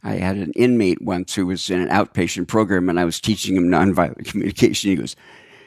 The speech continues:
"Do you mean you think we talk violent?" And I go, "Oh, no, <laughs> no. You're fine." Um, that was funny. But <clears throat> at any rate, it, being judgmental, um,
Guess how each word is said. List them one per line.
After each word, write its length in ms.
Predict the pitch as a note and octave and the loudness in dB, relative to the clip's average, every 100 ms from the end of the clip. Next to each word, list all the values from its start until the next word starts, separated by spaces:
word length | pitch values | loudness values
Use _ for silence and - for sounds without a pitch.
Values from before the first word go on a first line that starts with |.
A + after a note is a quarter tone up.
| _ _ _ | _ _ _
"Do 100 | A#2+ | -2
you 80 | D3 | 0
mean 100 | E3 | 2
you 100 | D3+ | 2
think 280 | - D#3 C#3 | 4 2 4
we 120 | C#3 | 2
talk 320 | - B2+ A2+ | 4 2 2
violent?" 580 | G#2 B2+ B2+ C3 C3 - - | 2 4 6 6 2 0 -6
And 80 | G#2+ | -2
I 40 | |
go, 60 | A2 | 0
"Oh, 80 | G2+ | 0
no, 220 | A2+ C3 | 4 2
<laughs> 140 | - - _ - - - - - _ - | 2 -6 _ -14 -14 -14 -18 -20 _ -20
no. 60 | - - - - - | -16 -16 -18 -20 -6
You're 140 | B2+ | -4
fine." 320 | - A#2+ G#2 - - - - - | 2 2 0 -4 -16 -20 -10 -2
Um, 300 | G#2+ F#2+ F2+ _ - - - - | 0 0 -6 _ -20 -20 -20 -12
that 120 | - | -10
was 120 | - | -8
funny. 300 | - G2 F#2 - - - - | -6 -4 -4 -10 -20 -20 -2
But 300 | B2 A2 _ | 0 0 _
<clears throat> 40 | - | -8
at 380 | C#3 C#3 C3 B2+ | -6 0 2 4
any 160 | D3 | 4
rate, 260 | B2 A2 - _ - - - - | 4 2 0 _ -20 -20 -8 -6
it, 140 | - _ _ _ _ _ _ _ _ _ _ _ - _ _ - | -6 _ _ _ _ _ _ _ _ _ _ _ -20 _ _ 0
being 260 | C#3 C#3 A#2 | 4 6 6
judgmental, 760 | A#2+ A2+ A2 A#2 A#2+ A#2+ A#2 - _ _ _ _ _ _ _ _ _ | 4 2 2 0 2 -2 -6 -16 _ _ _ _ _ _ _ _ _
um, 600 | G#2+ G2+ G2 F#2+ F#2+ F2+ | 0 2 2 2 -2 -4